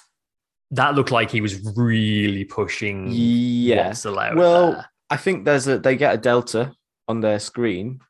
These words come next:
Speaker 2: So as, as on, on the, on the dash. So as long as he's within the delta, then he, he can't get
Speaker 1: But
Speaker 2: a penalty, right?
Speaker 1: isn't the delta, like, isn't the delta there to stop them going too fast? I don't think there's anything on the delta that says you're going too slowly.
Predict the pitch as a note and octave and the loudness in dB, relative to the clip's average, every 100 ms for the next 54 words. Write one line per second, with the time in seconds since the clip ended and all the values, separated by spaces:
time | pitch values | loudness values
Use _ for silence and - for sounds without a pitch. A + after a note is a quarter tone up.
0 | _ _ _ _ - A#2+ A2+ A2+ A2 A#2+ | _ _ _ _ -2 2 4 2 -2 -8
1 | G#2+ G#2+ G#2+ A2 A#2 A2+ G#2+ G#2 G#2+ F#2+ | -8 -6 -6 -4 -2 0 0 0 -2 -2
2 | A#2+ F#2 - G2 F#2+ A#2 G2+ G2 G2+ G2+ | -2 -2 -4 -6 -2 -2 -2 -4 -4 -2
3 | G#2+ F#2+ F2 A2 A2 - D#2+ E2+ F2 F2+ | -2 -2 -2 0 -2 -6 -10 -8 -8 -8
4 | F2+ G2 F#2+ - F2+ F2 C#3 A#2 G2+ E2 | -8 -12 -12 -10 -10 -2 -2 -2 -6 -10
5 | E2 A2+ - _ _ - C#3+ D#3+ D#3 D3 | -10 -10 -12 _ _ -4 -2 0 0 0
6 | C#3 C3 B2+ C3+ B2 A#2 A2+ A2 - - | 0 -2 -2 -2 0 0 0 -6 -12 -20
7 | - _ - C#3 C3+ C3 B2 B2 B2 A2+ | -20 _ -4 -2 0 0 0 0 -2 -2
8 | A2 - A2 - A2+ A2+ G#2+ G#2+ G#2+ - | -4 -4 -4 -6 -6 -2 -2 -4 -8 -6
9 | A2+ G2+ - - - - A2 A2 - - | -6 -8 -10 -20 -20 -4 -4 -4 -8 -12
10 | - A2+ A#2 A#2 C#3 B2 A2+ A2 A2 G#2 | -8 -2 -2 0 0 0 0 -2 -6 -4
11 | G#2+ G2+ G2+ G2+ G2+ - G#2+ G2 G2 F#2+ | -2 -2 -4 -8 -8 -6 -4 -4 -4 -6
12 | F#2+ G2 G2 F#2 G2+ G2 - - - G2+ | -4 -4 -4 -8 -8 -8 -6 -6 -6 -4
13 | G#2 G#2 A2 - - | -4 -4 -8 -14 -16